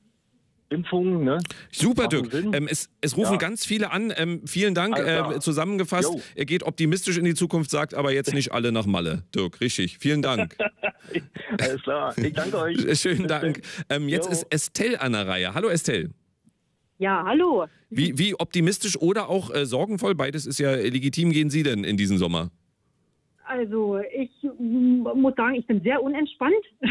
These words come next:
Speaker 2: Mhm.
Speaker 3: Das geht aber in die andere Richtung. Und zwar, also ich habe vier Kinder im Alter von, äh, zwei bis, bis elf Jahren.
Speaker 2: Mhm.
Speaker 3: Und ich mache mir da schon dolle Sorgen, dass diese Impfpflicht hintenrum dann kommt, weil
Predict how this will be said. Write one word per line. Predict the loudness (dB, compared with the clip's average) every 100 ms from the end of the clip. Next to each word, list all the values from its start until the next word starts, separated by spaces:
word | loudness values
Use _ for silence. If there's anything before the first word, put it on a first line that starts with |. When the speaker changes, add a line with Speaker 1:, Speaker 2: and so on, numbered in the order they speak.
| -4 -10 -8
Speaker 2:
Mhm. | 0 2
Speaker 3:
Das | 2
geht | 0 0
aber | 0
in | 0
die | 0
andere | 2 2 0
Richtung. | -2 0 0 2
Und | 0 -2
zwar, | -2 -2 -2
also | -4 -4
ich | -4
habe | -4
vier | -4
Kinder | 2 4 4
im | 2
Alter | -2 -2
von, | 0 4 6 6
äh, | 4 0 -6 -4
zwei | 0 2
bis, | 0 -6 _ -10 -10
bis | -4 -4 0
elf | 2 4 2 2
Jahren. | 0 0 0 0
Speaker 2:
Mhm. | 2 4 2 -2 -10 _
Speaker 3:
Und | 0 4 4 6 6 4 0
ich | -2
mache | -2
mir | 0
da | 0
schon | 2 2
dolle | 4 2 2
Sorgen, | 0 0 0
dass | -2 -4 _ -4
diese | 0 0
Impfpflicht | 4 2 2 -4 0
hintenrum | 0 2 2 4 4 2 -4 -20 -20 -20 -12 -2
dann | 2 2
kommt, | 2 2 2 -2 -4
weil | 0 4 4 4 0